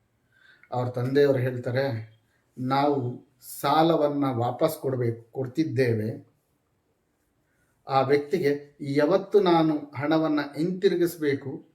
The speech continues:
ಅನ್ನೋ ವಿಚಾರಗಳನ್ನ ಕೇಳಿ ತಿಳ್ಕೊಳ್ತಾರೆ." ತಿಳ್ಕೊಂಡ ನಂತರ ಈ ವ್ಯಕ್ತಿ ಹೇಳ್ತಾನೆ,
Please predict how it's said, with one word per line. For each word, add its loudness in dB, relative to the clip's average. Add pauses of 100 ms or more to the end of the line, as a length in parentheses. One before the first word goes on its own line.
(380)
ಅನ್ನೋ -2
ವಿಚಾರಗಳನ್ನ -2
ಕೇಳಿ -2
ತಿಳ್ಕೊಳ್ತಾರೆ." -6 (1000)
ತಿಳ್ಕೊಂಡ -8
ನಂತರ -6 (600)
ಈ -4
ವ್ಯಕ್ತಿ -4
ಹೇಳ್ತಾನೆ, -4